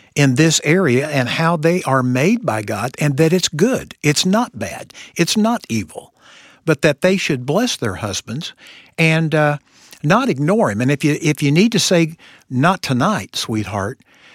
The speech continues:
don't ignore it tomorrow night, and the next night, and the next night, and the next night.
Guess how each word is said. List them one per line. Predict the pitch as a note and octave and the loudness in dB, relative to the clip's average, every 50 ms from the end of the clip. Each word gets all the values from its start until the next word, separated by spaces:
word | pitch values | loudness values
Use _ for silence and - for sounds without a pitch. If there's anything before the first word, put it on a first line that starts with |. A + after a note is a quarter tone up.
| - _ - B2 | -20 _ -10 0
don't | - E3 G#3+ C4+ C4+ | 2 2 2 2 0
ignore | G3+ A#2 G#2+ A#2+ A#2+ C#3 F3+ G3+ C3+ G2 | -2 -2 0 0 2 2 2 2 2 0
it | A#2+ C#3 - _ _ - | -4 -8 -10 _ _ -10
tomorrow | - - B2+ C3 F3 G3+ F3 C3 | -4 0 2 4 4 4 2 0
night, | G#2 F#2+ F#2 G2+ - - | -4 -6 -10 -12 -12 -6
and | - C3 | -4 -2
the | C3 | 0
next | D3+ F3+ F#3 - - | 2 0 0 -2 -4
night, | - G2+ F2+ F2+ F2+ - - | -8 -8 -10 -10 -14 -10 -4
and | - | -2
the | - D3 | 0 2
next | F3+ G3 - - - | 2 0 -2 -4 -10
night, | G#3 F2+ E2+ - - - | -10 -10 -10 -14 -8 -4
and | E3 D#3 | -2 0
the | E3 | 0
next | G3+ B3+ C4 - - | 0 -2 -4 -6 -8
night. | - - - - | -10 -12 -12 -20